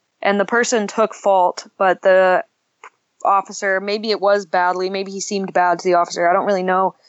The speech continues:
Obviously, I wasn't with him at the time, so I don't really know all the details, but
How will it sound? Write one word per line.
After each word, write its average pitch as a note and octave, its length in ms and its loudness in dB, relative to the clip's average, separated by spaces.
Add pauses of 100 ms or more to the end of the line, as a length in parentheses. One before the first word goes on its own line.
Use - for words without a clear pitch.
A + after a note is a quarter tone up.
(260)
Obviously, F3+ 320 0
I F3+ 40 4
wasn't F3 400 0 (600)
with F3+ 260 0
him F3+ 160 0
at E3+ 140 -2
the E3+ 80 -2
time, E3+ 380 -2
so E3 140 -4
I E3 80 2
don't E3+ 220 -2
really F3 260 0
know E3 140 0
all F3+ 200 2
the F3 60 -2
details, E3 460 -2
but D#3+ 260 0